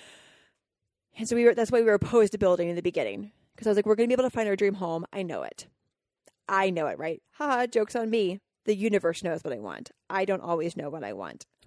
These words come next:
<laughs> The irony. So I'm like, "All right, we get to build our home." And of course, my ego starts fighting with me. "But you wanna build a ho-, you wanna be able to move in now. You wanna be able to move out of the city now.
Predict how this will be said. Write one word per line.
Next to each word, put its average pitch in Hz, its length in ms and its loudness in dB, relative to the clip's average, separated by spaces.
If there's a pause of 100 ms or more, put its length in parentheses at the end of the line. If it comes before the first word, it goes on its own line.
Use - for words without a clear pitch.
(120)
<laughs> - 720 -18 (1080)
The 254 100 0
irony. 175 540 0 (1600)
So - 160 -10
I'm 196 140 -2
like, 196 320 -6 (580)
"All 190 140 -2
right, 247 280 0 (1500)
we 233 60 -16
get 220 140 0
to 220 80 2
build 196 240 2
our 185 100 -2
home." 190 380 -10 (680)
And 240 100 4
of 226 80 2
course, 233 260 6
my 214 60 4
ego 190 400 4
starts 196 260 -2
fighting 185 400 -6
with 175 160 2
me. 175 300 -4 (180)
"But 247 160 0
you 320 120 8
wanna 302 220 4
build 277 180 6
a 262 40 4
ho-, 240 100 -2
you 285 200 -2
wanna 294 140 0
be 285 60 -4
able 269 100 0
to 254 60 -2
move 254 200 0
in 233 160 0
now. 214 260 -2
You 208 220 -4
wanna 285 240 2
be 254 120 -4
able 247 140 0
to 240 80 -2
move 247 220 2
out 220 80 0
of 202 80 -6
the 214 80 -4
city 202 280 -2
now. 202 460 -2